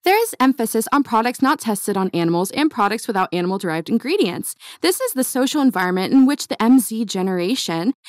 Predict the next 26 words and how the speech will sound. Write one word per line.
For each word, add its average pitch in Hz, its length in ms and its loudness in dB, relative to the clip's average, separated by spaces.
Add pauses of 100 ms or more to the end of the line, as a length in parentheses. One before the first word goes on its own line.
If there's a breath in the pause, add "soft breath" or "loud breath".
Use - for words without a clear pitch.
(140 loud breath)
is 262 160 2
leading 311 400 4
the 269 100 4
way 185 320 2
by 269 160 2
purchasing 294 540 0
vegan-certified 214 640 -2
products. 277 580 -2
For 359 220 2
the 339 160 2
M 233 140 4
Z 233 140 -2
generation, 190 600 -2
composed 208 540 -4
of 180 140 0
millennials 170 600 0
and 233 200 2
Gen 185 200 0
Z, 180 300 -4 (240 loud breath)
ethical 392 340 -2
consumption 214 560 -2
is 285 140 2
an 302 80 4
extremely 311 580 2
important 254 500 2
value. 220 720 2